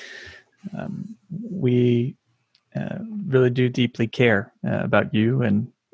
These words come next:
our communities, and, uh, we appreciate you taking the time to listen and to share and, uh, to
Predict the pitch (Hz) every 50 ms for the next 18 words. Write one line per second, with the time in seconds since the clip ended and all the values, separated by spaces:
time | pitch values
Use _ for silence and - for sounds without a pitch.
0 | - _ - 120 110 - - - 127 123 113 113 110 110 107 107 110 - - -
1 | 95 92 92 95 - - _ _ - - 50 50 - - - - _ _ - 135
2 | 120 117 - - 123 117 - - 107 92 113 117 - - 110 120 123 113 110 110
3 | 110 - 120 117 113 113 113 110 - - 113 110 104 107 113 113 - - 147 143
4 | 143 139 135 117 110 - - - - - - 110 110 113 117 117 117 117 110 104
5 | 104 104 113 - _ _ _ _ _ _ - - - - _ _ _ _ - 147
6 | - 101 101 - - - - 123 135